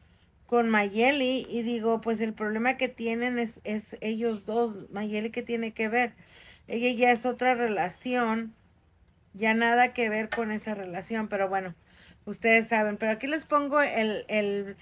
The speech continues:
el video donde está la policía hablando y ella está en vivo y ella estaba haciendo el lanzamiento de sus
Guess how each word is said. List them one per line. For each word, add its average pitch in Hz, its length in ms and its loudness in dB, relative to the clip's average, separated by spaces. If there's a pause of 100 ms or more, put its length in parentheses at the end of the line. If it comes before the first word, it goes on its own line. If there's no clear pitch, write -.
(380)
el 220 200 0
video 226 880 2 (800)
donde 214 1200 2 (540)
está 220 340 0
la 233 220 4
policía 220 720 2
hablando 214 580 0
y 208 240 -4
ella 208 240 0
está 214 220 -6
en 208 180 -4
vivo 233 540 -2 (120)
y 208 340 -6
ella 208 220 -2
estaba 208 300 -4
haciendo 208 320 -6
el 214 80 -4
lanzamiento 190 680 -8
de 196 140 -6
sus 185 360 -14